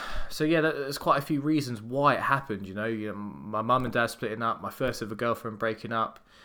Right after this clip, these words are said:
the seeds of doubt in myself and my self-confidence. And I mean, I'm lucky, man, because social media wasn't really around then. And I think if it was, it would have tipped me over the edge. And we'll talk about,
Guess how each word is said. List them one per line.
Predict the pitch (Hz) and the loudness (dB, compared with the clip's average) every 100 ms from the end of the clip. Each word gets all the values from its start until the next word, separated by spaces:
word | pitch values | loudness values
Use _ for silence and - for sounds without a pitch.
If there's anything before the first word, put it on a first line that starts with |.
| - - | -20 -12
the | - | -8
seeds | - 131 120 117 | 0 2 2 -2
of | 101 | -2
doubt | 127 120 117 | 4 6 4
in | 104 | 0
myself | 101 - 120 117 | -4 -2 0 0
and | - | -2
my | 104 | -4
self-confidence. | 101 123 117 - 123 113 117 117 - - - _ _ _ _ _ _ - - | -2 0 0 0 -2 -2 -2 -2 -4 -10 -12 _ _ _ _ _ _ -16 -8
And | 120 | -4
I | 117 | -2
mean, | 120 | 0
I'm | 117 | 4
lucky, | 135 139 123 | 4 4 2
man, | 110 104 | 0 0
because | - 107 | -2 2
social | 139 139 120 | 4 4 2
media | 135 120 | 0 0
wasn't | 113 120 120 | 0 -2 -2
really | 117 | 0
around | 110 120 120 | 4 4 4
then. | 95 92 - _ - - - - - - | 0 -6 -10 _ -20 -20 -20 -20 -16 0
And | 107 | 2
I | |
think | 107 131 120 | 4 2 0
if | 110 | 0
it | 120 | 2
was, | 127 117 | 4 4
it | 110 | 2
would | 110 | -4
have | 104 | -2
tipped | - 135 | -2 -2
me | 123 | -2
over | 113 | -2
the | 110 113 | 0 0
edge. | 92 - | -2 -4
And | |
we'll | 107 | -6
talk | - 147 - | 4 6 6
about, | 107 104 - | 6 4 2